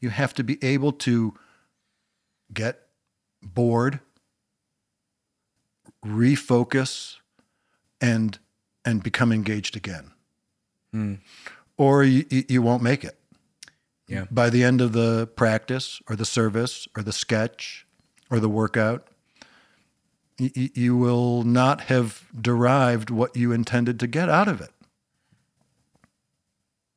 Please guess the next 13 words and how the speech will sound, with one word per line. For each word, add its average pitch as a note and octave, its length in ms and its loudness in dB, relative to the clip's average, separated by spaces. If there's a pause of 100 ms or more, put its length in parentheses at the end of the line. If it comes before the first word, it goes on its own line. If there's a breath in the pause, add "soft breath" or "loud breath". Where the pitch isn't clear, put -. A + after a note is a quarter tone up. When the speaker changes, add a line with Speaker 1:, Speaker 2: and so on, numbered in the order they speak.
(800 loud breath)
Speaker 1:
Um, B2 460 4 (600)
in D3 140 4
some G#3+ 280 4
ways, G#3 220 6
I D#3 160 4
think E3+ 240 2
it's D3+ 140 -2
the D3+ 120 4
hardest E3 400 2
part F#3 400 2 (540)
of B2+ 200 0
any D3 220 4
practice - 720 -2